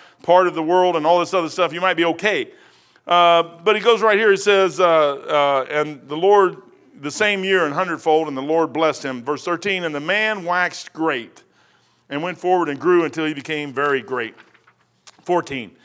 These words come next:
"And he had possessions of flocks and possessions of herds and, uh, great stores of servants, and the Philistines envied him." He shouldn't have been there.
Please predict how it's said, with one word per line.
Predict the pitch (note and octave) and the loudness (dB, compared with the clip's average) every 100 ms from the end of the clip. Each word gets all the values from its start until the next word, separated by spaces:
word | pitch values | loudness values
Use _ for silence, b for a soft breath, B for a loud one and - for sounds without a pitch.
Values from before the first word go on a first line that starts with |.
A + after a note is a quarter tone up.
| b b b | b b b
"And | D3+ | -6
he | F3+ G3 | -2 0
had | F#3+ F#3 E3+ C#3 - - | 2 2 0 -2 -16 -8
possessions | C#3+ C#3 G#3+ G#3 G#3+ D#3+ | -6 0 2 0 -4 -4
of | D3 | -6
flocks | - E3+ F#3 F#3 - | -4 0 2 2 -4
and | C3 | -12
possessions | A#2+ C3 D#3+ D#3+ C3 | -8 -6 -6 -8 -10
of | |
herds | B2+ D3+ D#3+ D#3 D3 A#2 | -4 -2 -2 -4 -8 -12
and, | G#2 b b b b | -14 b b b b
uh, | B2+ B2 | -8 -4
great | D3 F3 | -2 -2
stores | E3+ E3 E3 D#3+ A#2 | -2 -4 -2 -2 -6
of | A2 | -6
servants, | D#3 D3+ D3+ D3+ - | 2 2 0 -8 -10
and | - B2+ A2+ | -12 -10 -10
the | G#2 | -8
Philistines | E3+ D#3 C3 C#3+ C#3+ C3+ | -6 -6 -6 -8 -8 -8
envied | C3 B2+ A2 | -8 -8 -12
him." | F#2+ F2+ F2 _ _ _ _ _ _ _ _ | -14 -20 _ _ _ _ _ _ _ _ _
He | D#3 | -14
shouldn't | - E3+ | -10 -8
have | |
been | G3 G#3 | -8 -8
there. | A#2 F2 | -12 -14